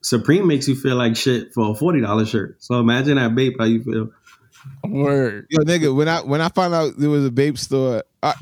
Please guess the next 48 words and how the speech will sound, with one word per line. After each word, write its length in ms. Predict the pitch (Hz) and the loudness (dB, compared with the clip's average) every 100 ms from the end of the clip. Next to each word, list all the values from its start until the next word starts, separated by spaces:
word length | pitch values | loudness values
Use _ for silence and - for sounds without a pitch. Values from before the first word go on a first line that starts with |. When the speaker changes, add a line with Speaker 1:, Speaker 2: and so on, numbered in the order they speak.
| 127 | -4
Speaker 3:
so 140 | - | -2
we 80 | 143 | -2
sit, 260 | 143 165 - | 0 -2 -4
we 180 | 110 131 | -4 -2
talking 260 | 143 139 123 | 0 -2 -2
about, 400 | 120 113 85 - | -2 -2 -4 -6
like, 200 | 107 - | -8 -6
inspired 640 | 110 - 110 110 110 110 | -8 -6 -6 -4 -4 -4
and 120 | 104 | -2
whatever. 360 | 104 110 107 110 - - - | -2 -2 -4 -6 -8 -20 -4
So, 400 | 131 120 107 101 _ _ | 0 2 0 -4 _ _
you 80 | 156 | 2
know, 140 | 160 | 4
Jay 240 | 123 147 160 | 4 4 4
had 160 | 151 | 4
the 80 | 131 | 2
city 360 | - 151 131 117 | 0 2 2 2
wearing 400 | 110 127 120 110 | 2 2 2 2
button 280 | 123 92 113 | 0 0 -2
ups, 420 | 113 - - - - _ | -2 -4 -8 -10 -16 _
throwbacks, 800 | 123 120 113 113 113 - - - _ _ | 2 2 2 0 -4 -8 -14 -16 _ _
Speaker 2:
Mm-hmm. 300 | 135 131 160 | -2 2 4
Speaker 3:
um, 400 | 214 113 110 104 - _ | 4 4 2 -2 -6 _
the 100 | 120 | -2
fucking, 460 | 113 147 127 135 127 | 0 0 0 0 0
um, 400 | 123 120 117 107 - | 0 0 -2 -2 0
Arab 460 | 135 131 127 127 | 2 2 2 0
scarf. 560 | 120 131 135 127 - - _ _ _ _ _ _ _ _ - | 0 0 0 0 -2 -12 _ _ _ _ _ _ _ _ -2
Speaker 2:
Yeah. 380 | 135 139 131 113 _ | 2 4 2 -2 _
Speaker 3:
Remember 240 | 127 139 147 | 0 4 4
that? 260 | 160 190 _ _ - | 2 0 _ _ 0
Speaker 2:
Yeah, 240 | 135 123 | 2 4
yeah, 160 | 123 131 | 2 2
I 40 | |
remember 280 | 143 120 113 | 2 2 0
that. 180 | 117 - | -2 0
That 100 | 233 | 2
was 100 | 143 | 4
Speaker 3:
Trav, 160 | 151 143 | 4 4
Speaker 2:
nasty. 240 | 147 - | 2 2
Speaker 3:
Trav, 200 | 170 151 | 2 4
you 60 | 147 | 6
Speaker 2:
That 60 | |
was 120 | 160 160 | 6 6
Speaker 3:
remember 120 | 127 | 4
that? 160 | - - | 4 0
Speaker 2:
nasty, 60 | 104 | -6
though. 360 | 104 - 85 | -6 -4 0